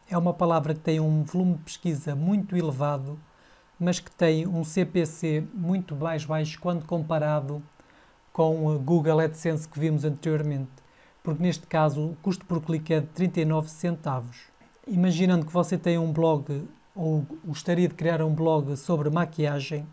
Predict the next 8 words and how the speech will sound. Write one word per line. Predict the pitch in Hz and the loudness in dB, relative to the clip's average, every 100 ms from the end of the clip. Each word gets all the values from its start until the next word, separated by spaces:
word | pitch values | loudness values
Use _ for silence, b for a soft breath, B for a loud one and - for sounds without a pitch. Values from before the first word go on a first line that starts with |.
| _ _ b b b b b b b | _ _ b b b b b b b
quanto | - 185 180 | 2 2 4
é | 170 | 2
que | 160 | 2
você | 170 160 165 | 0 0 0
iria | 160 165 | 2 0
receber | 156 - 170 | -2 -2 -4
por | 156 156 | -2 -4
clique? | 156 139 123 - - | -4 -4 -6 -8 -20